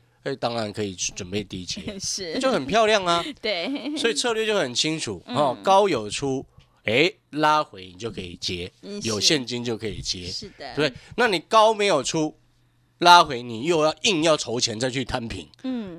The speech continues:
Speaker 1: 你有没有发现那个好像不太好？
Speaker 2: <laughs> 对，是。
Speaker 1: 你做股票要变这样吗？
Speaker 2: 嗯，不要。<laughs>
Speaker 1: 你，你有没有发现一个真正会赚钱的人是什么？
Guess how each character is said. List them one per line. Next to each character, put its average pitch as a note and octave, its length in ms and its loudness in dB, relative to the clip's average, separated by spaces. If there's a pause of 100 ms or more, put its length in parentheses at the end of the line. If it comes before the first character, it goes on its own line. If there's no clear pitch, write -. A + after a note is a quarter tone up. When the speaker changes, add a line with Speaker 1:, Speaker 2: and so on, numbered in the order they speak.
Speaker 1:
你 G3 60 0
有 - 20 4
没 G#3 40 4
有 G3 60 2
发 F#3 140 4
现 F#3+ 140 2
那 F#3+ 80 2
个 F#3 200 2
好 C3 140 -4
像 F#3+ 120 2
不 D#3 100 0
太 E3 160 6
好？ G#2 240 -6 (140)
Speaker 2:
<laughs> - 160 -4
对， - 220 -6 (540)
是。 - 240 -14
Speaker 1:
你 D3+ 80 -2
做 A3+ 160 4
股 E3 100 -2
票 F#3 160 4
要 F3+ 80 6
变 F3 180 2
这 E3 100 2
样 D#3+ 100 4
吗？ C#3 260 -2 (140)
Speaker 2:
嗯， G#3 320 -12
不 F3+ 120 -18
要。 C3+ 180 -12 (800)
<laughs> - 680 -20
Speaker 1:
你， D#3+ 400 -2
你 F#3+ 80 0
有 G#3+ 60 6
没 A#3 80 6
有 G#3 60 4
发 G3+ 100 6
现 G3 180 0
一 A3 80 -2
个 F3+ 100 0
真 G3+ 220 0
正 G3 140 2
会 F#3 80 2
赚 F3 200 0
钱 C3+ 160 -2
的 B2 120 0
人 A#2+ 160 -2
是 C3+ 160 -2
什 A2 120 -4
么？ E2 160 -14